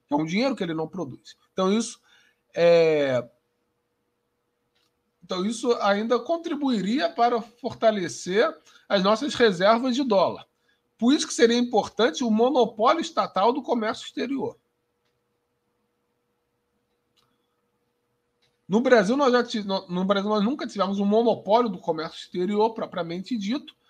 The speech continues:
mas nós já tivemos instituições estatais que controlavam o comércio exterior, que chegavam a controlar, que chegaram a controlar metade do comércio exterior. Por exemplo, com a Casex, que foi criada pelo Vargas,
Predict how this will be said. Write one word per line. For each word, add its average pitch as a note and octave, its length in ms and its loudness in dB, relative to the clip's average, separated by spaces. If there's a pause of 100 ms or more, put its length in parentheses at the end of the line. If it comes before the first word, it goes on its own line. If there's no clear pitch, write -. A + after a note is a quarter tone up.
(420)
mas C4+ 180 2
nós C4+ 160 4
já B3+ 100 6
tivemos A#3+ 440 4
instituições C4 800 0
estatais F#3 840 -2 (360)
que B3 100 -6
controlavam B3+ 720 4
o C4 60 -8
comércio B3 360 -2
exterior, G3 260 -4
que - 80 -12
chegavam G#3 300 -2
a A3+ 40 -12
controlar, G#3 440 -2
que - 200 -18
chegaram G3+ 240 -2
a - 20 -8
controlar G#3 320 -4
metade D4 560 -2
do B3+ 80 -8
comércio B3+ 400 -6
exterior. B3+ 540 -6 (380)
Por F#3+ 120 -4
exemplo, F#3 280 -4
com - 80 0
a E3+ 80 2
Casex, - 720 -2
que - 140 -20
foi E3+ 160 -8
criada D#3 380 -4
pelo G3 320 -6
Vargas, B3+ 600 0